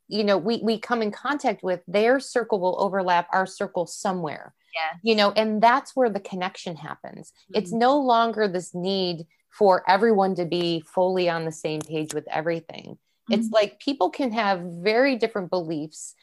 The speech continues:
Speaker 1: and very different things they're pushing against. Um, and yet there's a commonality somewhere.
Speaker 2: Mm-hmm.
Speaker 1: And when we are all coming, or many of us are coming from that space, it really will allow the vibration of the entire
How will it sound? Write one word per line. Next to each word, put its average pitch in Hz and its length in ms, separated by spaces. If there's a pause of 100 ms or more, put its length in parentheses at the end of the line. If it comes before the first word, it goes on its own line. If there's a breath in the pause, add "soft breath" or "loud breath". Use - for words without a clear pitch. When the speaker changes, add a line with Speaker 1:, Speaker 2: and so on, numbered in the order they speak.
(160)
Speaker 1:
and 196 180
very 233 360
different 202 400
things 185 200
they're 175 160
pushing 185 380
against. 160 600 (320 soft breath)
Um, 190 260
and 214 220
yet 226 240
there's 220 380
a 196 60
commonality 202 840
somewhere. 185 640 (300)
Speaker 2:
Mm-hmm. 196 240
Speaker 1:
And 208 100
when 226 180
we 226 140
are 214 280
all 240 240
coming, 170 440
or 190 120
many 190 520
of 156 120
us 156 200
are - 100
coming 170 360
from 160 220
that 151 260
space, - 720 (420 soft breath)
it 226 160
really 240 460
will 196 440
allow 165 440
the 165 140
vibration 160 680
of 147 220
the 151 140
entire 156 840